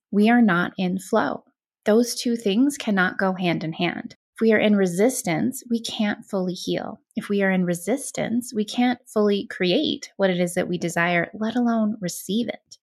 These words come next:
Resistance is tension in our body and our being and our energy. Think about a time that you have been resistant to something or someone. Doesn't matter what, who, or what the reason was, whether it was valid or not.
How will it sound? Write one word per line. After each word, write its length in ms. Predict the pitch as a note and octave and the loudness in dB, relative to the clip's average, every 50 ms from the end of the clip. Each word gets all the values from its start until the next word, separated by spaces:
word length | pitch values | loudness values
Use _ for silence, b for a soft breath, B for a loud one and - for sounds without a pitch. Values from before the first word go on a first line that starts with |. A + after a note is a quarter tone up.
| _ _ - | _ _ 0
Resistance 800 | - G3+ A3 G#3 G3 A3 C4 C#4+ C#4+ - - A3+ G3 F#3+ G3 F#3 | 4 6 6 6 8 6 6 6 4 2 2 2 4 2 2 0
is 160 | - G3 F#3 - | -2 -4 -6 -6
tension 480 | - - - F#3+ G3+ G#3 - G3+ G3+ | -6 -4 0 0 0 2 0 0 0
in 160 | - - F#3 | 0 0 0
our 100 | F3+ F3+ | 0 0
body 360 | F3 E3+ D#3+ D#3+ E3 E3 E3 - | 0 0 -2 -2 0 -2 -2 -2
and 100 | E3+ E3+ | -2 -2
our 140 | E3 E3 | -2 -4
being 340 | E3 - G3+ A#3+ A#3 G#3 G3 - | -4 -4 -2 0 0 0 -2 -4
and 220 | F#3+ F#3 F#3 F3+ - - | -4 -4 -4 -4 -4 -4
our 220 | E3+ E3 - - - | -4 -4 -6 -6 -6
energy. 600 | F3 F3 F#3+ G#3 F#3+ F#3 - - - - - _ _ _ _ | -4 -4 -2 -2 -4 -4 -6 -8 -10 -12 -20 _ _ _ _
Think 160 | - B3 C4 - | 2 4 4 4
about 220 | C4+ D4 C#4 C4+ | 4 2 2 2
a 60 | C4 | 2
time 320 | G#3+ - - G3+ G3 F#3+ G3 | 0 0 -2 0 0 0 0
that 100 | F#3+ - | 0 0
you 160 | F3 F3+ F3+ | 0 -2 -2
have 180 | F#3 F#3+ F#3 | -2 -4 -4
been 160 | E3+ E3 D#3+ E3 | -4 -4 -2 -2
resistant 800 | E3 E3 E3 E3 - E3 - - - - F#3 F3+ F3+ - - - _ _ | -2 -4 -4 -4 -4 -6 -6 -6 -6 -4 -4 -4 -4 -6 -8 -16 _ _
to 100 | - - | -12 -10
something 640 | F#3 - - - F#3 A3 A#3+ - C4+ C4+ C4+ C#4 C#4+ - - | -10 -8 -4 -2 -2 -2 -2 -2 0 0 0 -2 -4 -6 -8
or 60 | G#3 | -6
someone. 480 | F#3+ - - - D3 - - - - - _ _ _ _ - | -6 -4 -2 -4 -4 -4 -6 -10 -12 -12 _ _ _ _ -2
Doesn't 220 | F#3 F#3 G#3 A3 | 0 2 2 4
matter 240 | A3+ A#3+ A#3+ B3 C4 | 4 4 6 6 6
what, 280 | A#3+ A3 A3+ - - - _ - | 4 4 4 2 -2 -6 _ -2
who, 320 | - A#3+ A3+ A3+ B3 C4 C4 | 0 0 2 2 0 -2 -2
or 120 | C4 G3+ G3 | 0 0 2
what 160 | G3 G3 - | 2 2 2
the 80 | A3 | 2
reason 320 | G#3+ G#3+ G#3+ G#3+ B3 B3 A3+ | 2 4 4 4 4 4 4
was, 380 | G3 F3 F3 A3+ C#4 C#4+ - - | 4 2 0 -2 -4 -6 -2 0
whether 240 | G#3 F#3+ F#3+ F#3+ F#3+ | 2 2 4 2 2
it 60 | - | 0
was 160 | G3+ G3 - | -2 -2 0
valid 340 | F3 F3 E3+ E3+ F#3+ G#3+ A#3+ | 0 2 2 2 2 2 2
or 100 | A#3+ A3+ | 0 0
not. 460 | F#3+ F3 F3 F3 - _ - - - | 0 -2 -4 -8 -12 _ -20 -20 -20